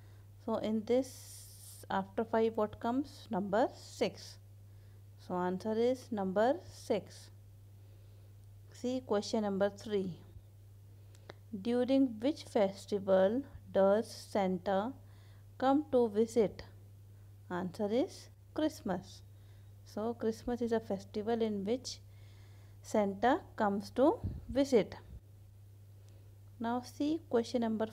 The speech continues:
four. How many fingers do you have in one hand? How many fingers do you have in one hand? Answer is five fingers.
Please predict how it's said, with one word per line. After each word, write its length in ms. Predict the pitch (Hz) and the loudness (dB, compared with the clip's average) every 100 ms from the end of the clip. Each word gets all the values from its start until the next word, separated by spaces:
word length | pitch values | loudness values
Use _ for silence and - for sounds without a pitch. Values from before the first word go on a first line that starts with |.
| - | 0
four. 260 | 240 190 - - - - - - - - - - - - - - | 4 4 2 -6 -8 -10 -20 -20 -20 -20 -20 -20 -20 -20 -20 -6
How 320 | 240 254 285 349 | 2 6 6 6
many 380 | 302 247 240 | 6 6 4
fingers 760 | 254 247 220 196 196 202 202 - - | 0 0 0 4 4 4 0 -10 -2
do 80 | 254 | 0
you 260 | 247 262 - | 2 0 2
have 420 | 208 190 185 190 - - - | 2 4 4 2 -2 -16 -6
in 320 | 240 240 240 - | -2 -2 -2 -4
one 360 | 247 240 240 233 - | -4 -2 -2 -4 0
hand? 360 | 240 214 175 - - - - - - - - - - - | 2 2 0 -6 -18 -20 -20 -20 -20 -20 -20 -20 -20 -12
How 160 | 208 196 | -6 -2
many 240 | 220 233 | 0 0
fingers 500 | 226 220 214 220 226 | 0 -2 0 0 0
do 120 | 226 | 0
you 160 | 226 226 | 0 0
have 320 | 220 226 220 | 0 0 0
in 200 | 233 233 | 0 -2
one 200 | 226 226 | -2 -2
hand? 420 | 233 240 247 277 - - - - - - - | -2 -2 -2 -2 -4 -18 -20 -20 -20 -18 -8
Answer 360 | 185 190 185 220 | -6 -4 -2 0
is 280 | 240 381 - - - | 0 0 -4 -20 -2
five 340 | 185 185 214 269 - - | 0 2 0 -4 -12 -2
fingers. 640 | 381 311 208 170 - - | 4 4 4 2 0 -16